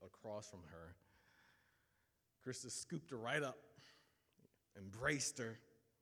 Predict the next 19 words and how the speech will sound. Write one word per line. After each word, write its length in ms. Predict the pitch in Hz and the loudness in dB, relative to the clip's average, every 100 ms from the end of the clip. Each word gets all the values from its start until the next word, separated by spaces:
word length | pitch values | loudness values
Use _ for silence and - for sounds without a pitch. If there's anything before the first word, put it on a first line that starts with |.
| _ _ _ _ _ _ - | _ _ _ _ _ _ -10
and 200 | 101 101 | -6 -4
just 200 | 107 98 | -4 -6
went 240 | 101 113 123 | -2 2 4
over 300 | 127 120 120 | 4 4 2
in 100 | 113 | 2
the, 100 | 110 - - | -2 -6 -4
in 100 | 113 | -2
the 100 | 107 | -2
opening 460 | 117 123 113 113 110 | -2 -4 -4 -6 -6
spot 500 | - - 104 104 110 - - _ - - | -10 -8 -6 -4 -6 -10 -20 _ -20 -12
just 220 | 110 - | -8 -6
to 100 | 107 | -6
hold 340 | 98 - 113 107 | -6 -6 -4 -6
her 60 | |
close. 560 | 110 - 82 65 - - _ _ _ - - | -8 -12 -14 -10 -10 -10 _ _ _ -20 -6
And 100 | 113 | 2
I 120 | 123 | 4
went 300 | 120 120 104 | 4 2 2
there 320 | 117 113 117 | 0 2 0